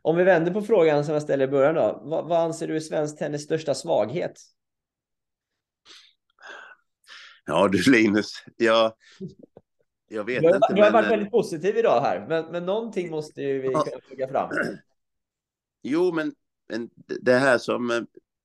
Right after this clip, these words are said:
Speaker 2: Mikael Ymer kanske gjorde för några år sedan,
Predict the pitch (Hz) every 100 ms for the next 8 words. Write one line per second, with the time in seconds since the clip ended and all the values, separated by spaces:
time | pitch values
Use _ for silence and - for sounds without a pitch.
0 | _ - 110 113 113 110 117 104 95 110
1 | 107 113 113 104 104 92 95 101 127 117
2 | 107